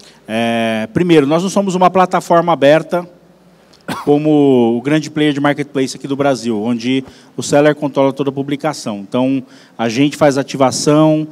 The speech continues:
passa por uma equipe pra validação de imagem, de conteúdo da informação,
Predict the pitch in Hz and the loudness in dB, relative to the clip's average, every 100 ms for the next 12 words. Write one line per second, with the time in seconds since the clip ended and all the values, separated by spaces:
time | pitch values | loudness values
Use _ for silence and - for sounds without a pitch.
0 | - - _ - 156 175 - 160 - 147 | -14 -20 _ 2 4 4 2 -4 -2 0
1 | 147 143 135 131 - 147 143 143 135 120 | 0 2 0 -2 -4 -4 -2 0 2 2
2 | - - _ - 135 135 131 123 117 123 | -4 -20 _ -4 0 2 2 0 -4 -6
3 | 120 117 135 147 143 143 135 156 135 143 | -10 -14 -4 -2 2 0 2 -2 0 0
4 | 143 147 143 143 147 139 - - - 131 | 2 2 2 0 -2 -4 -12 -20 -18 -8
5 | 156 156 156 147 156 151 139 139 143 143 | -4 0 4 6 6 2 0 0 2 0
6 | 139 123 - 143 147 151 | 0 -2 0 2 2 0